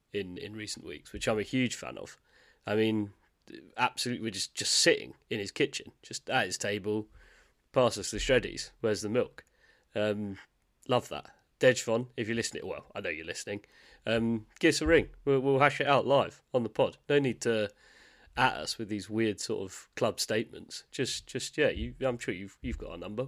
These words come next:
We're well connected people. Just, just, just phone in. Um, yeah, that's all I'd say really. Just make a joke about word Pernian and, and call out Dejphon. So I will now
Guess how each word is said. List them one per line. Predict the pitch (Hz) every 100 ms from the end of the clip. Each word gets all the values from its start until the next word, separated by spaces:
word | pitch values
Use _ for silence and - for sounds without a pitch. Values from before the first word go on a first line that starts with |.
| 139
We're |
well | 107 95
connected | 101 - 98
people. | - 104 - 139 -
Just, | - 135 -
just, | - 139 -
just | - 143
phone | - 151
in. | 156 - _ - - - - _
Um, | 143 139 135 135 135 - _ _ _ _ _
yeah, | -
that's | 170 180 -
all | 156
I'd | 127 113
say | - 131
really. | 131 135 135 123
Just | - 120 - -
make | 120 107
a |
joke | 123 123 -
about | 117 110 113 - _
word | 117 117 107
Pernian | - 120 117 120 120 - -
and, | 113 110 107 - -
and | 98 98 104 98 - _ - - - - - - - - -
call | - 110 107
out | 110 110 - -
Dejphon. | 110 107 127 117 110 -
So | - 120 113 117 117 113 - _ _ _ -
I | 117
will | 120 165 123 90
now | 120 113 101 101